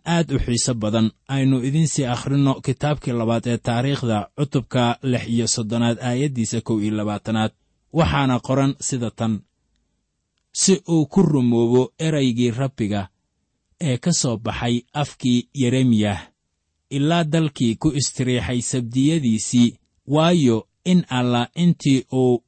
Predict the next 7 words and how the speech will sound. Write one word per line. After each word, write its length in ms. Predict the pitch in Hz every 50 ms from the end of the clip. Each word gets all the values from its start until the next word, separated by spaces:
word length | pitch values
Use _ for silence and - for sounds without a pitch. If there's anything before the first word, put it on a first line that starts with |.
| - -
baaba'sanaa 880 | 135 123 120 110 - 127 113 110 113 - - 127 120 120 117 113 123 - _
ayuu 340 | - 131 127 123 127 127 123
sabdi 580 | 113 - - - 165 147 135 123 117 123 113 - _ _ _ _ _ _ _ _ _ 165
dhowrayey, 640 | 160 156 151 139 110 110 110 107 107 113 117 117 113 - _ _ _ _ _ _
si 180 | - - - 185 -
ay 240 | - 139 147 143 139 135 - _ _ _ -
u 80 | 180